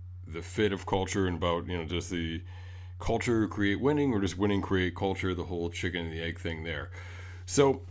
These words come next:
I wanna talk for a little bit about that because I, I don't think it's quite that simple. Um, you know, does culture create winning? Does winning create culture? You know, I think winning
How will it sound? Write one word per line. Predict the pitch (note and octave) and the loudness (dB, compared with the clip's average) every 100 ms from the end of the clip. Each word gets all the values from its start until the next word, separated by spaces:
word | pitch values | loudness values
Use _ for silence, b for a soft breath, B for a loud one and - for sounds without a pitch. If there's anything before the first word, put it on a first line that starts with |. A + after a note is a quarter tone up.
| - | -2
I | C3+ | 2
wanna | F#3 B2 | 4 4
talk | C3 | 2
for | A#2+ B2 | 4 6
a | G#2 | 8
little | G2+ G2 | 8 6
bit | G2 - | 4 2
about | E2 G2 G2+ F#2+ | -2 0 2 0
that | G2+ F2+ | 0 -2
because | F#2 G2 E2 | -2 -4 -4
I, | - | -2
I | - - D3 | -2 0 0
don't | E3 - - - - | 0 -4 -10 -14 -8
think | - B2+ A2 | -2 2 2
it's | F#2 - - - - - | 0 -4 -6 -10 -14 2
quite | - - G#2+ F#2+ | 6 6 6 -2
that | F#2+ E2 | -4 -4
simple. | - - G2 E2+ - - - - | -2 -2 -2 -4 -10 -12 -14 -6
Um, | F2 F2 F2 F2 - - - - - - - - - - | 0 2 0 -2 -8 -12 -14 -14 -14 -12 -12 -12 -8 -2
you | |
know, | E2+ | 0
does | A2+ B2 | 6 6
culture | - A#2+ A2+ | 6 4 4
create | A#2 A2 G2 A#2+ | 2 4 4 6
winning? | D3+ D3 C#3+ B B B | 6 6 2 B B B
Does | G#2 G#2+ | 4 4
winning | F#2+ G#2+ G#2 G#2 G2 B B - | 4 4 4 2 -4 B B -4
create | - G2+ F#2 - | 4 4 4 2
culture? | F#2 D#2 - - B B B - | 0 0 -6 -10 B B B -2
You | |
know, | F#2+ | 2
I | A2 | 4
think | A2 A#2 - - - | 4 2 0 -8 -8
winning | F2 F#2+ C#3 B2+ F2 E2+ | -2 4 4 4 2 -2